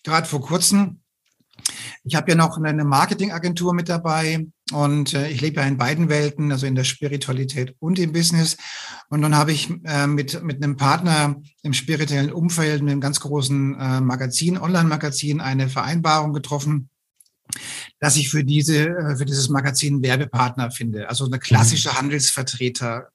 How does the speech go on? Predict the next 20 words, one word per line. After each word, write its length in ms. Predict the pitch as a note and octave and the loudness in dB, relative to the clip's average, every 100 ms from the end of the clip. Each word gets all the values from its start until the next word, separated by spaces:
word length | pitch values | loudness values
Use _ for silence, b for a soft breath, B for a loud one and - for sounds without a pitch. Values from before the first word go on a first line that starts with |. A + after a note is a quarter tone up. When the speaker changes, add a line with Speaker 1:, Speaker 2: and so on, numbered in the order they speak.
| _ | _
Speaker 1:
ähm, 280 | - C3 B2 | -6 -4 4
Speaker 2:
Mhm. 260 | A#2+ A2 A#2+ B B B B - | 6 8 4 B B B B -4
Speaker 1:
Vereinbarung, 720 | D#3 C#3 D3+ C3+ C3 C#3+ E3+ | 2 2 4 4 2 0 -4
wie 180 | G3 D3+ | -4 0
sie 140 | D3 C#3 | 2 2
seit 340 | C#3+ B2 G#2+ | 2 0 4
Hunderten 460 | F#3+ G3+ F3+ E3 C#3 | 8 8 6 2 0
von 180 | D3 | 0
Jahren 360 | C#3+ C3 C3+ C#3 | 2 4 4 2
besteht. 520 | B2+ - - A2+ A#2+ | -2 -4 -6 -10 -8
Also 320 | C3+ C3+ C#3 B B B - | -4 -2 -2 B B B -16
die, 300 | F3+ D#3 E3+ | -14 -12 -4
die 160 | F3 | 0
Welt 380 | F3 G3 F3 - - | 4 4 2 -6 -14
gibt's 320 | - D#3+ F#3 | -10 -6 0
ja 100 | F#3+ | 2
nicht 140 | F3+ F#3+ | 2 4
erst 260 | E3+ E3 | 4 4
seit, 380 | - D#3 D3+ - | 2 2 -2 -8
äh, 400 | - D#3 D3+ D3 | -8 -4 -4 -4